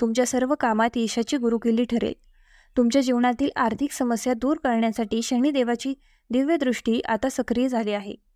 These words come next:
वर्षानुवर्षे अपूर्ण राहिलेली कामे आता पूर्ण आत्मविश्वासाने आणि यशाने पूर्ण होतील.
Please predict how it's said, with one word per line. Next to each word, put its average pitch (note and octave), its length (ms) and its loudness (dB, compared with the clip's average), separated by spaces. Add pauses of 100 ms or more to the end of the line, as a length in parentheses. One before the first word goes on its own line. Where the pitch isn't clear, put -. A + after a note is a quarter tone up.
(440)
वर्षानुवर्षे C#4 680 2
अपूर्ण C#4+ 340 0
राहिलेली A#3+ 460 -2
कामे A3+ 400 -2 (120)
आता A3+ 220 -2
पूर्ण D4 320 0
आत्मविश्वासाने B3 800 -2
आणि C4 320 0
यशाने A#3 340 -2
पूर्ण B3+ 260 0
होतील. G3+ 340 -4